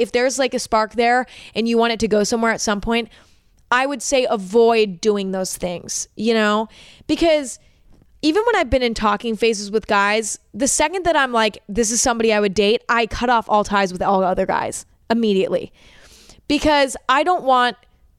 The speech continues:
to get in the way of the connection that I have with this person, and I don't wanna get in the way of developing that potential relationship. And so even though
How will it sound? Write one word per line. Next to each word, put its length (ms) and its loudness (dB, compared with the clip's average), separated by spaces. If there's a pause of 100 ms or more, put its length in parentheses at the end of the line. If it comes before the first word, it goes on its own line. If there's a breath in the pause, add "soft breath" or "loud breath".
(520)
to 80 0
get 220 0
in 80 -10
the 80 4
way 560 4
of 260 2
the 60 2
connection 440 -2
that 120 0
I 60 2
have 400 0
with 120 0
this 140 -2
person, 380 0
and 120 -2
I 120 0
don't 100 0
wanna 140 0
get 160 -2
in 60 -8
the 80 0
way 400 2
of 120 -2
developing 520 0
that 320 -4
potential 380 -2
relationship. 760 -6 (680)
And 140 -4
so 140 0
even 240 0
though 260 0